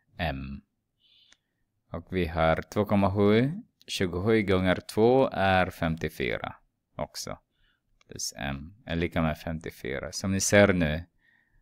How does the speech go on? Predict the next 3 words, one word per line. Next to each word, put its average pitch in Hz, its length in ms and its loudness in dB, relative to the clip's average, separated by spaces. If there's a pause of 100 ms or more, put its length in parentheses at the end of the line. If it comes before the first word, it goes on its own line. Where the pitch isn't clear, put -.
(340)
är, 73 680 -2 (1300)
det 87 240 -4
blir 78 540 -2